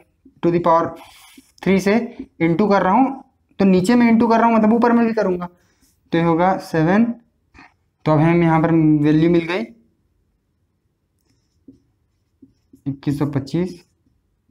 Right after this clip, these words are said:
अब हमारे पास थ्री के बाद ज़ीरो है, तो मैं थ्री के बाद इधर से start करके थ्री न-, डिजिट के बाद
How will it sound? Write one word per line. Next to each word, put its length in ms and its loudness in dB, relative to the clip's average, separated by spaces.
अब 80 -4
हमारे 240 2
पास 280 -6
थ्री 160 0
के 100 0
बाद 380 -2
ज़ीरो 240 2
है, 220 4
तो 80 -2
मैं 280 -2
थ्री 340 0
के 100 0
बाद 440 -2
इधर 240 0
से 100 2
start 320 -2
करके 300 0
थ्री 500 0
न-, 240 2
डिजिट 300 2
के 80 0
बाद 280 0